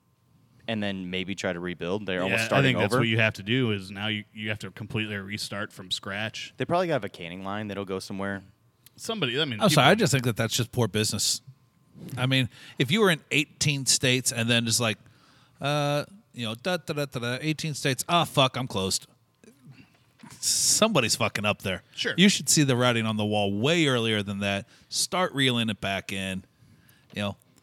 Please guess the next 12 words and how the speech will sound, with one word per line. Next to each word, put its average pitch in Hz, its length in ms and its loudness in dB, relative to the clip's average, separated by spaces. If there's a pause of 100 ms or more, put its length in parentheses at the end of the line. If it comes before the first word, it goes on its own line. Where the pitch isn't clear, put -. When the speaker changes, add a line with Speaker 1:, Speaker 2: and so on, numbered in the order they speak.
(160)
Speaker 3:
maybe 156 180 0
just 185 280 -4
do 208 240 -2 (340)
Kansas. 156 640 -4 (300)
Kansas, 185 400 2
Missouri, 196 440 6
Nebraska, 190 640 2
you 139 160 0
know, 143 240 2
I 139 100 0
Speaker 2:
Here's 139 260 2
Speaker 3:
mean 127 80 -4